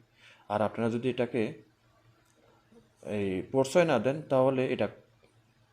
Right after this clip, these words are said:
খুব দ্রুতভাবে কমার সম্ভাবনা আছে। যখন দেখবে যে আমি অপরাধ করলে আমাকে কেউ ছাড় দিবে না, ছাড় দিচ্ছে না, সবাই সতর্ক,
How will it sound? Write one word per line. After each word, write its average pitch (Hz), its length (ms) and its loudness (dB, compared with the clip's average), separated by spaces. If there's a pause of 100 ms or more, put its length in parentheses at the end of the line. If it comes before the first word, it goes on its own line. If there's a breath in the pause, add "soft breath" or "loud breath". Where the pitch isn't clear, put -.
(220)
খুব 147 180 -4
দ্রুতভাবে 135 460 0
কমার 127 280 0
সম্ভাবনা 98 440 -2
আছে। 90 240 -8
যখন 110 280 -4
দেখবে 120 460 0 (360 loud breath)
যে 123 140 0
আমি 131 160 2
অপরাধ 127 280 4 (100)
করলে 127 300 0
আমাকে 110 280 -2
কেউ 110 180 -4
ছাড় 101 320 -6
দিবে 113 200 -4
না, 139 80 -4
ছাড় 98 280 -6
দিচ্ছে 101 300 -8
না, - 80 -14 (840)
সবাই 107 320 -2
সতর্ক, 104 440 -8